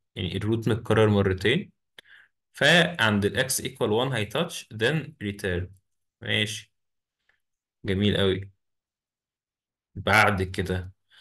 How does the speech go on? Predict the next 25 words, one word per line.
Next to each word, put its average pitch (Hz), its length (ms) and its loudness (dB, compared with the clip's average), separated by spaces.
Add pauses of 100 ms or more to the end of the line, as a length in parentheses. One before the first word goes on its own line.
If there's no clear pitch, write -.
(380)
أنا 104 200 4
بما 104 220 2
إن 135 80 2
أنا 165 140 6
عندي 156 180 4
دي 127 120 0
فور 151 300 -4
بلس - 280 -4
I، 117 380 2
فالروت 110 420 -4
التاني 135 360 0
المفروض 117 380 -2
ال-، 95 160 -2
ال-، 87 240 -12
ال-، 90 300 -10
ال-، 87 300 -10
الكومبلكس 113 800 -2
روت 135 320 0
بت-، 135 180 0
بت-، 95 500 -2
بت-، - 280 -8
يعني 87 260 -2
بتكم 139 440 2
in 165 40 0
pairs، 165 340 2